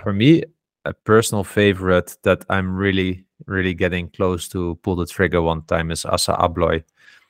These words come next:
Again, they hiked the dividend by twelve and a half percent from four point eight to five point four Swedish crowns. Uh, my favorite locksmith, I, I must say. And I see them a lot, you know. The other day, again, they were, they were renovating a part of a shopping mall. And what do I see again?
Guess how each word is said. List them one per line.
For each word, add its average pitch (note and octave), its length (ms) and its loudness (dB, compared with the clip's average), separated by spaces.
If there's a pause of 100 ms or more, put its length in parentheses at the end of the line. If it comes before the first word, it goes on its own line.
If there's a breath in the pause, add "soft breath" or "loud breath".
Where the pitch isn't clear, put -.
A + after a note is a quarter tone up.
(560 soft breath)
Again, G#2+ 420 4
they G2+ 120 6
hiked G2 320 0
the F#2+ 80 -6
dividend F2+ 440 -4
by F2 140 2
twelve G2 420 0
and G2 100 -4
a - 40 0
half F2 220 0
percent E2 520 -6
from E2+ 260 -8
four G2+ 400 0
point F#2 340 -2
eight F2 220 0
to F2 100 -12
five F2 400 -2
point E2+ 280 -8 (180)
four E2 240 -2
Swedish E2 500 -8
crowns. D#2+ 540 -6 (880 soft breath)
Uh, A#2 200 6 (340 loud breath)
my G2 120 2
favorite G2 400 0
locksmith, F2 540 -2 (260)
I, F2+ 260 2
I F2+ 40 2
must F2 240 0
say. F#2+ 140 4
And F2 140 -6 (240 loud breath)
I A2 80 0
see E3+ 240 4
them D#3+ 160 6
a C#3+ 60 4
lot, D#3 320 2
you G2+ 80 -2
know. F2 240 -2
The G#2+ 160 -2
other B2 160 0
day, B2 260 0
again, A#2+ 300 0
they G2+ 120 -2
were, G2+ 540 -2
they G#2 140 -6
were G2 260 0
renovating G#2 540 -2
a G2 60 -8
part G2+ 260 2
of F#2 80 -6
a F#2+ 60 -6
shopping A2 400 -8
mall. A2 260 -4
And F#2+ 160 -8
what G#2+ 160 2
do A2+ 140 0
I G#2+ 80 4
see A2+ 300 -4
again? A2 420 -2